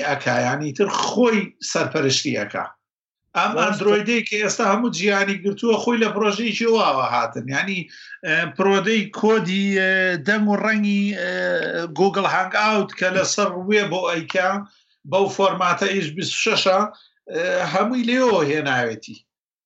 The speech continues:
Speaker 1: ئێ،
Speaker 2: ڕاستە.
Speaker 1: لە کوردستانی لای خۆمانە ی-، ئەم هەوڵەی ئێمە وشیاکردنەوە و بەرزکردنی ئاستی زانستی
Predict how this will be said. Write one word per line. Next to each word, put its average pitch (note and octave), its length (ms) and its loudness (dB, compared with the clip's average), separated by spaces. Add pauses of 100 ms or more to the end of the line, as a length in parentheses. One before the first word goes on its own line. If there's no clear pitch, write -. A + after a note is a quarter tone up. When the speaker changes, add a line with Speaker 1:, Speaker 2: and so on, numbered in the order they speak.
(260)
Speaker 1:
ئێ، C3+ 80 -6 (280)
Speaker 2:
ڕاستە. D#3+ 280 -4
Speaker 1:
لە F#3+ 120 2
کوردستانی A#3+ 720 0
لای B3 240 0
خۆمانە G#3+ 600 0 (840)
ی-، E3+ 360 -6
ئەم C4 220 0
هەوڵەی G#3+ 520 2
ئێمە G3 280 0
وشیاکردنەوە G3 920 0
و A#3+ 260 -4 (280)
بەرزکردنی G3 880 -2
ئاستی F#3+ 360 -2
زانستی F#3 680 -2